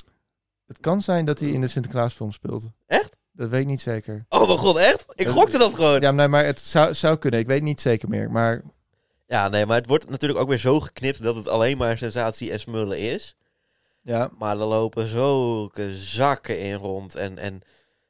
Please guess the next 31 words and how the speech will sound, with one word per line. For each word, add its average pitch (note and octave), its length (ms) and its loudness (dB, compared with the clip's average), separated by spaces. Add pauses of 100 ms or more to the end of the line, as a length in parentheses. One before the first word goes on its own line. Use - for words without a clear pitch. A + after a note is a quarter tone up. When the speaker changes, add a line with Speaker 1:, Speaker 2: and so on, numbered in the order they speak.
(360)
Speaker 2:
nou, A2+ 560 -4
rare A#2+ 600 -2
vrouwen B2+ 600 0
en A#2 140 -2
rare A2+ 340 -2
mannen. A2+ 600 -4
Het A2+ 200 -8
is G#2+ 140 -8
genieten. G2+ 540 -12
Het G2 120 -8
is A2+ 180 -8
één B2+ 360 -4
groot G#2+ 380 -4
recept G2+ 520 -6
voor F#2+ 220 -10 (360)
drama. G2+ 840 -4
Het G#2 260 -12
is G2+ 300 -16 (220)
toptelevisie. - 1040 -8 (640)
Echt B2+ 280 0
waar. E2+ 360 -8 (100)
Speaker 1:
Maar - 160 -10
kijk, A2+ 200 -2
daarvoor A#2+ 400 0
kijk B2 200 -2
ik A#2+ 100 -6
Ex - 200 -8
on A#2+ 100 -4
the A2 80 -2
Beach A#2 260 -6
al. - 280 -8